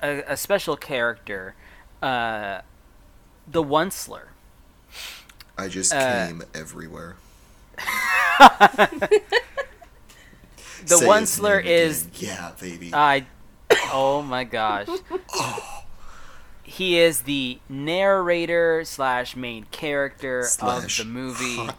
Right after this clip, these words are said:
Speaker 2: fucking piece of ass.
Speaker 1: Yeah. And as we, you know, so we already explained it a little bit, but Zach over here.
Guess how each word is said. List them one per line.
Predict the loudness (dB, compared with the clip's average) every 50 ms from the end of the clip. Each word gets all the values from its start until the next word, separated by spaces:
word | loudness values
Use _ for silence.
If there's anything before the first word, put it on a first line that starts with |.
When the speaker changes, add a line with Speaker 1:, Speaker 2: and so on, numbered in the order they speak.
| -16
Speaker 2:
fucking | -20 -20 -20 -18 -16 -16 -16 -14 -10 -10 -10 -10 -10 -14
piece | -12 -10 -6 0 2 2 2
of | 0 -2 -14 -14 -10
ass. | -8 -8 -8 -8 -6 0 4 6 6 6 4 2 -6 -20 -20 -20 -20 -20 -20 -20 -20 -20 -20 -20 -20 -16 -8 -8 -8 -8 -8 -12 -10
Speaker 1:
Yeah. | -6 -2 0 0 0 0 -2 -8 -10 -14 -16 -10 -10 -12 -12 -12 -16 -16 -16 -16 -14 -16 -16 -16 -18 -20 -20 -20 -20 -20 -20 -20 -20 -20 -20 -20 -10 -2
And | 2 4 6 6 4 2 0 0 4
as | 4 4 4 2
we, | -2 -6 -6 -6 -6
you | -4 -2
know, | 0 0 -2 -2
so | -4 -4 -2 -2 -2 -4 -8 -16 -20 -20 _ -20 -20 -20 -14 -4
we | 2 4 6
already | 6 6 4 2
explained | 0 -4 -6 -4 -2 -2 -2 -2
it | -4
a | -4
little | -4 -4 -4
bit, | -6 -8 -8
but | -8 -10 -10 -12
Zach | -8 0 4 4 4 4 4 2 0
over | -2 -2 -2 -4
here. | -8 -8 -8 -8 -6 -6 -6 -6 -8 -10